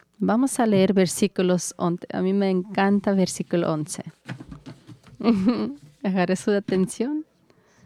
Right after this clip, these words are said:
Vamos a leer. Y es, y eso era lo que ustedes son. Ahora, él ya dio esta lista y el verso once dijo a estos cristianos, "Y eso era lo que algunos de ustedes eran, pero ya han sido lavados,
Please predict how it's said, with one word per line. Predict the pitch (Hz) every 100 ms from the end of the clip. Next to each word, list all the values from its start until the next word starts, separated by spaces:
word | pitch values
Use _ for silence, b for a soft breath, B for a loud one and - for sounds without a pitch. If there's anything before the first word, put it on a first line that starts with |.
| b b _ -
Vamos | 202 196 -
a | 180
leer. | 170 - _ _ 294 277
Y | 196 220
es, | 240 - - - B B B B B B B - _ _ -
y | 208
eso | 208 254
era | 247
lo | 262 233
que | 202
ustedes | - 196 185
son. | 175 170
Ahora, | 170 180
él | 202
ya | 226 233
dio | 226
esta | 220 - 220
lista | 202 214 180 - 175 - -
y | 190
el | 185
verso | 180 214 - 247 233
once | 240 233 - 208
dijo | 180 180 - 175
a | 170
estos | 180 - 180
cristianos, | 185 190 - 175 165 160 165 - _ _ _
"Y | 202 247
eso | 285 - 311 302
era | 226 226 214
lo | 190 185
que | 190
algunos | 185 190 196 190
de |
ustedes | 196 - 180 180 -
eran, | 208 196 b b b b b b _
pero | - 196
ya | 196 220
han | 240
sido | - 233 214
lavados, | 196 180 170 170 160 156